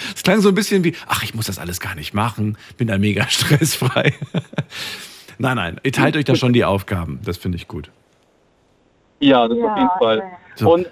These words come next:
Speaker 2: äh, was ich auch dazu sagen will, also,
Speaker 1: Mhm.
Speaker 2: ähm, wir sind, wir sind Studenten, ne? Das,
Speaker 1: Mhm.
Speaker 2: äh, muss man auch noch wissen.
Speaker 1: Mhm.
Speaker 2: Und, äh, wir wohnen, also wir wohnen in unserer eigenen Wohnung, die wir, die wir mieten natürlich, ne? Und, ähm,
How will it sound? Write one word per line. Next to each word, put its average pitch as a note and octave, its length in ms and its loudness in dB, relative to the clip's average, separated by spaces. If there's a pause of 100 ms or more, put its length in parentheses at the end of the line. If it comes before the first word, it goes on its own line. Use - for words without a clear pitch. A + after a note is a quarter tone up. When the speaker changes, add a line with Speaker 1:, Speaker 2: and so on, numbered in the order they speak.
(140)
Speaker 2:
äh, D#3 300 0
was D3 180 2
ich - 100 -4
auch F3 220 2
dazu D#3 260 -2
sagen D#3 300 4
will, D3+ 140 -2
also, B2 240 2
Speaker 1:
Mhm. A#2 280 -2 (160)
Speaker 2:
ähm, B2+ 520 4 (460)
wir C#3+ 120 -4
sind, E4+ 240 -4
wir D3 80 -4
sind F#3+ 140 -4
Studenten, D#3+ 720 0 (140)
ne? B2+ 300 0
Das, - 100 -4
Speaker 1:
Mhm. F#2+ 120 -2
Speaker 2:
äh, C#3 260 -4
muss D3+ 140 -10
man E3+ 120 0
auch F#3+ 140 4
noch C#3+ 200 0
wissen. - 240 -8 (160)
Speaker 1:
Mhm. F#2 320 -6
Speaker 2:
Und, C3 280 -2
äh, B2+ 280 8 (100)
wir C3 160 0
wohnen, D#4 320 4 (460)
also A#2+ 200 -2
wir A#2 180 -2
wohnen D3+ 220 4
in C4 60 -4
unserer B3 260 0
eigenen C#3+ 380 0
Wohnung, E3+ 340 2 (100)
die - 140 -16
wir, A2+ 140 -2
die - 200 -20
wir - 120 -8
mieten - 260 -10
natürlich, D#3 540 0
ne? B3 200 2 (600)
Und, A#2 540 6 (100)
ähm, A2 300 4